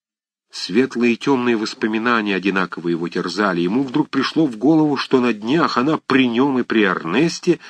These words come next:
села за фортепиано и спела «Старый муж, грозный муж». Он вспомнил выражение её лица,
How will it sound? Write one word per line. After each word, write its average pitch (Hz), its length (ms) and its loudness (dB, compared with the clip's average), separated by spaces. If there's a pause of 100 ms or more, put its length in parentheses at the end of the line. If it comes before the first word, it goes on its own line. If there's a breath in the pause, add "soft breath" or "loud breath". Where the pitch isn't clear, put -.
(360 loud breath)
села 123 400 4
за 107 100 -4
фортепиано 123 680 0
и 123 40 2
спела 139 440 4
«Старый 135 540 -2
муж, 139 380 0
грозный 151 580 2
муж». 143 500 -2 (1600)
Он 104 140 -2
вспомнил 131 500 2
выражение 123 600 4
её 117 160 2
лица, 110 560 -4